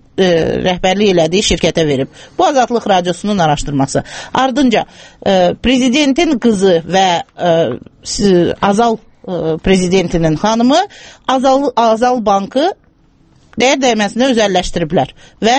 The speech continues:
qanuni prosedurlardan kənar eləyiblər bunu.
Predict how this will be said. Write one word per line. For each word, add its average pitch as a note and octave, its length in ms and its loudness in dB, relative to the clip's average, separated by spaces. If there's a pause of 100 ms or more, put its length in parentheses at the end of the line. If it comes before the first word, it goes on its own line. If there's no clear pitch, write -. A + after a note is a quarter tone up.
(140)
qanuni A3 500 -2
prosedurlardan G3 800 0
kənar G3 380 0
eləyiblər C#3+ 460 -2
bunu. B2+ 260 -6